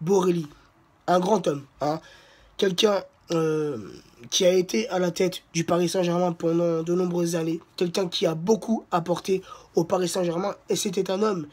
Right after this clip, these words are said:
qui avait un amour fou pour ce club. Donc encore une fois, un grand merci pour ce bel hommage que vous lui avez rendu. Revenons au match, revenons à ce score fou de six deux.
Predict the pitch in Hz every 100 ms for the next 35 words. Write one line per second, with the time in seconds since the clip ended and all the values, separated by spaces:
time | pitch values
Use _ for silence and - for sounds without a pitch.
0 | - _ - 202 175 165 190 180 _ -
1 | 185 180 185 170 - 233 220 - _ _
2 | 226 202 208 - 170 143 - 226 254 226
3 | 208 202 185 - 196 - - - _ -
4 | 196 190 202 185 - 202 196 - - -
5 | 233 226 - - - 214 196 208 202 196
6 | 185 170 - - - 240 226 - - 190
7 | 202 196 185 202 - - - 156 196 160
8 | 123 - _ _ _ _ _ _ _ _
9 | - - - 185 196 185 202 180 180 190
10 | 180 - - - _ - 214 202 214 214
11 | 175 - - - _ 175 151 - 185 -
12 | 214 165 - 226 196 190 - 196 175 156